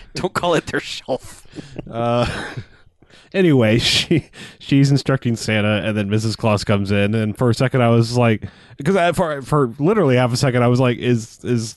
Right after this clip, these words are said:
Speaker 2: this young hot lady <laughs> Missus Claus?"
Speaker 1: Yeah.
Speaker 2: <laughs> But no.
Speaker 1: No.
Speaker 2: Um, regular normal Missus Claus comes in. And
Speaker 1: <laughs> Right.
Speaker 2: <laughs> "So here's some cookies." And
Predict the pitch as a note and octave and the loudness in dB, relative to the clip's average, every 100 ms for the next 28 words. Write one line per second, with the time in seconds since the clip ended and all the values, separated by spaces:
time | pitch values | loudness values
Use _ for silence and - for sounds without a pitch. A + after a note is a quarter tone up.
0 | _ - C#3+ - - C3 C3 C3+ - C#3 | _ -2 0 0 -6 -2 0 2 0 0
1 | C3 C#3 D3 D3+ D3 - C3+ B2+ C#3 D3+ | 0 0 2 2 2 0 -4 0 2 2
2 | B2 - A#2+ D3 - D3+ - E3 A#2+ D#3 | -2 -4 0 0 -2 -12 -6 -4 -4 -8
3 | - G3+ - - F3 D3+ - A#2 C3 D#3 | -10 -6 -4 -2 -2 0 0 2 2 0
4 | - - - F#2+ - F#2+ G2 F#2+ F#2 - | -4 -8 -12 -14 -12 -8 -4 -4 -6 -8
5 | C#3 C3+ B2 A2 B2+ A2+ G#2 G2 G2 - | -2 2 4 4 2 2 2 -2 -2 -2
6 | F#2+ F#2+ F#2+ E2+ E2+ F2+ B2+ B2+ - C#3+ | 0 0 -2 -2 -2 -4 0 -2 0 -4
7 | - - - - - - _ - D#3 E3 | -4 -8 -10 -16 -18 -20 _ -12 -6 -6
8 | F#3 F#3+ A3+ G3+ D#3 E3 F#3+ - | -6 -2 -2 -2 -4 -4 -8 -16